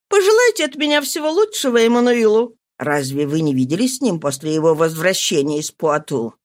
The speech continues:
«Нет». «Скажите ему, что я сержусь на него за это,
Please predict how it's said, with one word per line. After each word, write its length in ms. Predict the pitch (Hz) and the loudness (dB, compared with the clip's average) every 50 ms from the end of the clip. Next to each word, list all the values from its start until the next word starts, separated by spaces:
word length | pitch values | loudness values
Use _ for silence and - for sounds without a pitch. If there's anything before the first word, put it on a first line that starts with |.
| _ _ - | _ _ 0
«Нет». 640 | 453 466 466 466 440 - _ - - - - - _ _ _ _ _ _ _ - | 2 2 2 2 0 -2 _ -14 -14 -14 -16 -20 _ _ _ _ _ _ _ -16
«Скажите 600 | - - - 349 381 349 392 370 392 - 311 302 | -12 -4 -2 0 2 2 2 0 0 -2 -4 -2
ему, 240 | 339 370 427 494 453 | -2 0 0 0 -2
что 180 | - - - | -2 -4 -2
я 320 | 320 285 254 247 302 320 311 | -2 -2 0 2 0 0 0
сержусь 640 | - - - 381 370 359 349 - 440 466 453 - - | -2 -4 -2 -2 -2 -2 0 0 0 0 0 -2 -2
на 100 | 277 262 | 2 2
него 260 | 262 254 240 240 233 | 4 4 4 2 2
за 120 | 226 254 | 2 2
это, 480 | 254 254 247 247 240 247 - 302 302 | 2 2 2 0 0 -2 -4 -6 -6